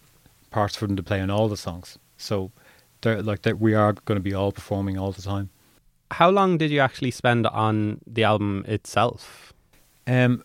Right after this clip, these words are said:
Speaker 2: How far back does it stretch, maybe?
Speaker 1: I, I think it's, it goes back to the beginning of twenty twenty-one.
Speaker 2: Oh, okay. So, so
Speaker 1: Um,
Speaker 2: it came together
Speaker 1: yeah.
Speaker 2: relatively quickly?
Speaker 1: Uh,
Speaker 2: Is,
Speaker 1: relatively
Speaker 2: is that
Speaker 1: quickly.
Speaker 2: quick for you?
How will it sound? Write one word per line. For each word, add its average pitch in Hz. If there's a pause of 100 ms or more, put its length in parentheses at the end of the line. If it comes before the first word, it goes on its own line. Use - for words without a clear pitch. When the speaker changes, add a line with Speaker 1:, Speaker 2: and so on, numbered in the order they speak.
(200)
Speaker 2:
How -
far 123
back 92
does 110
it -
stretch, -
maybe? -
Speaker 1:
I, 113 (100)
I 110
think 135
it's, - (100)
it 127
goes 117
back 110
to -
the 104
beginning 104
of 90
twenty -
twenty-one. 95
Speaker 2:
Oh, 180
okay. 180
So, 131
so 95
Speaker 1:
Um, 247
Speaker 2:
it 240
came 277
together 185 (440)
Speaker 1:
yeah. 131
Speaker 2:
relatively 196
quickly? -
Speaker 1:
Uh, 185
Speaker 2:
Is, 135
Speaker 1:
relatively 139
Speaker 2:
is 139
that 135
Speaker 1:
quickly. 113
Speaker 2:
quick 120
for 220
you? 214